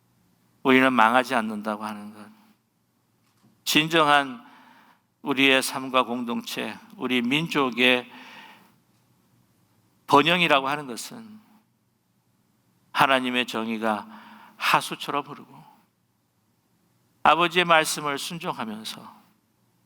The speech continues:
그 사랑과 은혜가 널리 널리 퍼져가는 공동체, 그 하나 되는 그 공동체, 하나님을 경외하는 공동체라고 하는 것을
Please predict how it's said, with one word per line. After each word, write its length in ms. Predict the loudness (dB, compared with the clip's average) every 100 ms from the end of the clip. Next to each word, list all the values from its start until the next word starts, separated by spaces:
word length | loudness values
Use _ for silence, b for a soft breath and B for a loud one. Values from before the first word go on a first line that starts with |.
| _ _ _ _ _ _ _ _ _ _ _ _ _ _ _
그 120 | 0
사랑과 520 | 2 2 2 0 -4
은혜가 600 | -4 -6 -6 -6 -8 -8 -16 b b b _ _ _
널리 400 | 4 6 4 0
널리 340 | -2 -4 -4
퍼져가는 580 | -6 -2 0 2 0 0
공동체, 600 | -6 -4 -6 -8 -12 -14 -20 _ _ _ _ _ _ _ _ _ _ _ _ _ _ _ _ _
그 80 | 2
하나 300 | 4 4 4
되는 280 | 2 -2 -2
그 120 | -8
공동체, 680 | -8 -8 -8 -14 -16 -20 -20 _ _ _
하나님을 420 | -2 0 0 0 -2
경외하는 640 | 2 2 4 2 2 -4
공동체라고 720 | -10 -10 -12 -14 -10 -8 -8
하는 160 | -10 -12
것을 360 | -14 -14 -16